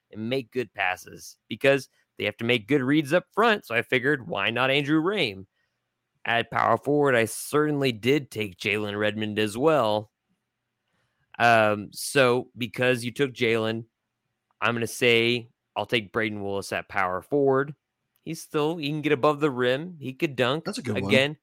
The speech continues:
Speaker 1: no idea if he has any basketball experience, but gonna go with that one. On the wing,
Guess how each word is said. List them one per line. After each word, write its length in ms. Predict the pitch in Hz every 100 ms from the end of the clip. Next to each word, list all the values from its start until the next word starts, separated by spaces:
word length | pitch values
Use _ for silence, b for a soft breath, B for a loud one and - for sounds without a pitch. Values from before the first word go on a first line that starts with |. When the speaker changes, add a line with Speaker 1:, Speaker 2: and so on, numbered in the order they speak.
| _ _ -
Speaker 1:
no 360 | 117 143 147
idea 380 | 143 131 117 123
if 80 | 127
he 80 | 131
has 160 | 120 120
any 160 | 117
basketball 580 | 104 107 110 - 110 110
experience, 680 | 107 - 117 113 127 143 -
but 220 | 104 95 b b b -
gonna 160 | 107
go 180 | 101 113
with 200 | 110 104 110
that 220 | 104 104
one. 280 | 123 135 151 b b b b b -
On 260 | 127 165
the 80 | 175
wing, 540 | 143 143 143 160 214